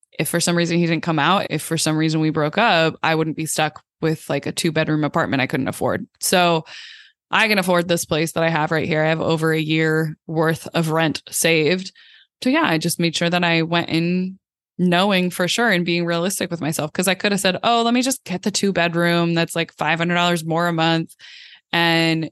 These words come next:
you know, live farther away from the city because that's the place I can afford a two bedroom in." But I didn't. I mean, deep down, I knew that likely the relationship wasn't going to last. And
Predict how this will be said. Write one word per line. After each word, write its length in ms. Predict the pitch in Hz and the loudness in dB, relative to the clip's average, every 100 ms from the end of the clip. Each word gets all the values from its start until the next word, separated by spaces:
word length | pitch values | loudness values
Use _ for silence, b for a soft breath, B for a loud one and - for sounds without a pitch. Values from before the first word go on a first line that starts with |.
| - | -4
you 120 | 170 | -2
know, 300 | 160 156 156 | 0 0 0
live 260 | 165 175 | 0 0
farther 340 | 175 196 190 185 | 0 0 2 2
away 160 | 180 175 | 2 0
from 180 | 190 | 0
the 80 | 190 | -2
city 400 | 175 175 165 165 | 0 0 0 0
because 400 | 165 160 165 156 | -2 -2 -2 -2
that's 240 | 151 160 - | -2 -4 -4
the 80 | |
place 300 | 165 185 170 | -2 0 2
I 100 | 170 | 0
can 140 | 170 160 | 0 -2
afford 340 | - 233 208 | 0 2 2
a 60 | 165 | 2
two 180 | - 156 | 0 0
bedroom 360 | 143 151 151 | 0 0 0
in." 360 | 120 156 156 156 B B B B B | 2 2 0 -2 B B B B B
But 140 | 170 | 0
I 40 | |
didn't. 360 | 175 226 - 123 | 0 0 0 -2
I 100 | - | 0
mean, 200 | 165 160 160 | 2 2 0
deep 180 | 170 151 | -4 -2
down, 200 | 160 165 | 0 2
I 100 | 156 | 4
knew 400 | 160 160 156 151 | 4 4 2 0
that 320 | 151 143 - | 0 -2 -2
likely 440 | - - 160 151 151 | -4 -2 0 0 0
the 180 | 156 | -2
relationship 500 | 151 147 151 160 - | -2 0 0 -2 -2
wasn't 220 | - 151 147 | -2 -2 0
going 140 | 151 | 0
to 100 | 147 | 0
last. 500 | 147 156 220 226 - - | 2 2 2 0 -4 0
And 500 | 160 151 160 160 | 2 2 2 2